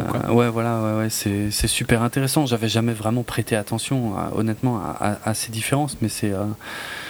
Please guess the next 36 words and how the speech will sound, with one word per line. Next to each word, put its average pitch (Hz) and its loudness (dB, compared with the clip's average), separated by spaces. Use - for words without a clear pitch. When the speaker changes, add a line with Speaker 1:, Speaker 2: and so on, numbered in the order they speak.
Speaker 2:
c'est - 2
assez 117 2
sympa, 147 2
ouais. 120 0
Speaker 1:
Mhm. 135 4
Speaker 2:
Mhm. 113 2
Speaker 1:
Après, 170 4
c'est - 0
un, 110 0
c'est - -2
un 107 4
goût, 160 2
tu - -2
vois, 120 2
personnel. 139 2
Moi, 117 2
je - -4
préfère, 107 0
euh, 110 2
le 107 2
style - 0
de 107 0
Cube. 135 2
Il 131 4
y - 6
en 117 4
a 117 2
qui - -4
préfèrent 113 2
sûrement 113 0
le 107 0
style 104 -2
de, 101 2
d'Eric, 113 0
hein, 123 2
mais, 104 0